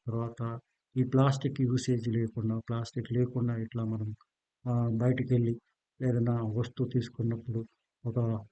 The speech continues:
మనం బ్యాగ్, క్లాత్ బ్యాగ్ తీసుకొని దాన్ని ఏ విధంగా తీసుకురావాలి. so ఏదన్నా మనకు నాన్ వెజ్ తినేవాళ్ళైతే ఒక బాక్స్ తీసుకెళ్ళి, ఆ బాక్స్‌లో వాళ్ళు తీసుకునేటటువంటి ఈ, ఈ అలవాట్లు చిన్న చిన్న అలవాట్లైనా కూడా మనం నేర్పించగలిగినట్టయితే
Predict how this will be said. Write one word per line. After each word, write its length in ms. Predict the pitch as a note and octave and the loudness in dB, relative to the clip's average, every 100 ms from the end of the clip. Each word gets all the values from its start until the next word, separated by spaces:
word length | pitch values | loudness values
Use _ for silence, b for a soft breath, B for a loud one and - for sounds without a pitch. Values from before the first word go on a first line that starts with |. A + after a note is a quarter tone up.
| _ _ _ _ | _ _ _ _
మనం 200 | B2 A#2+ G#2+ | 2 2 4
బ్యాగ్, 360 | C3 C3 B2 A2+ - _ | 4 4 2 -8 -10 _
క్లాత్ 360 | - B2+ B2+ B2 | 2 4 4 2
బ్యాగ్ 220 | B2 A#2+ | 2 2
తీసుకొని 420 | A#2 A2+ - A#2+ A#2+ | 0 -2 -2 0 2
దాన్ని 240 | A2+ A2 | 0 2
ఏ 100 | A2+ | 2
విధంగా 280 | A#2+ A#2+ A#2 | 2 2 0
తీసుకురావాలి. 640 | A2+ A2 - - A2+ A2+ A2+ A2+ _ _ _ | -2 -6 -6 -4 -2 -2 -2 -4 _ _ _
so 180 | - C3 | -2 2
ఏదన్నా 400 | B2 A#2+ B2 B2+ A#2 | 4 4 4 4 4
మనకు 340 | A#2+ A#2+ - A#2 _ C3 | 2 0 -4 -8 _ 4
నాన్ 280 | B2+ C3+ | 8 8
వెజ్ 200 | C3 B2 B2 | 8 6 2
తినేవాళ్ళైతే 760 | B2 A#2+ A#2+ A#2 A#2 A#2 C#3 C3+ b _ _ | 2 2 2 2 0 -2 -6 -12 b _ _
ఒక 100 | A#2+ A2+ | -2 4
బాక్స్ 340 | C3 C3+ - | 4 4 0
తీసుకెళ్ళి, 420 | B2+ A2 - A#2 | -4 -4 -2 -2
ఆ 80 | A#2+ | 0
బాక్స్‌లో 480 | A2 A#2+ B2 - A2+ A2+ A2 _ _ _ | 0 -2 -2 -4 -4 -4 -8 _ _ _
వాళ్ళు 200 | B2+ B2+ A#2+ | 4 4 6
తీసుకునేటటువంటి 960 | C3 C3 B2 B2 A#2+ A#2+ - A2+ A2+ A2+ D#3 | 4 4 2 2 2 0 0 -2 -2 -4 -2
ఈ, 100 | C#3 C#3+ D3 _ _ | 0 0 -4 _ _
ఈ 140 | D3 D3 | 0 4
అలవాట్లు 480 | C#3+ D#3+ G3 F3 C#3 | 6 6 4 2 0
చిన్న 180 | D#3 E3 | 0 2
చిన్న 180 | E3+ D#3 | 4 4
అలవాట్లైనా 640 | C#3+ C#3 C#3 B2 B2 A#2+ | 4 4 2 2 0 0
కూడా 200 | A#2 C3+ - _ _ _ - | 0 -2 -4 _ _ _ 0
మనం 160 | B2+ B2+ | 2 6
నేర్పించగలిగినట్టయితే 1300 | C3 D3 C#3+ B2+ C3 A#2+ A#2+ A#2 A2 C#3+ A#2 A2+ | 4 4 0 0 0 2 2 0 -4 -4 -4 0